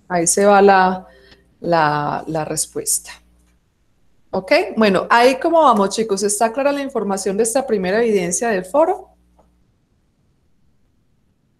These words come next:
Igual esto va a quedar en la grabación, pero quiero saber si está ok, si tienen alguna pregunta. Saben que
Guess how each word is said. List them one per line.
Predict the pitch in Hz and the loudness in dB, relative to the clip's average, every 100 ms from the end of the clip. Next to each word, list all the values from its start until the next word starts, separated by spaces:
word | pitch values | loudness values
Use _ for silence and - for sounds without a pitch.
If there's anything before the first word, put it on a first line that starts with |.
| _ _ _ _ _ _ _ _ _ _ _ _ _ _ _ _ _ _ _ _ _ - | _ _ _ _ _ _ _ _ _ _ _ _ _ _ _ _ _ _ _ _ _ -8
Igual | 196 180 185 | -2 2 2
esto | 202 | 2
va | 208 | 0
a | |
quedar | 208 202 | 0 -2
en | 196 | -2
la | |
grabación, | 180 160 147 - 285 339 | -4 -6 -6 -6 -6 -6
pero | 202 175 | -6 -6
quiero | 180 175 | -6 -6
saber | 196 165 | -6 -6
si | 175 | -6
está | - 185 - _ | -6 -8 -12 _
ok, | 185 - 254 294 339 - _ | -20 -6 -2 -2 -4 -12 _
si | - | -12
tienen | 185 180 | -4 -2
alguna | 190 170 180 | -2 -2 -2
pregunta. | 180 185 240 - 277 - _ - - | -2 -4 -4 -6 -8 -10 _ -20 -16
Saben | - 185 185 190 | -4 2 2 2
que | 208 202 180 175 | 0 2 2 -2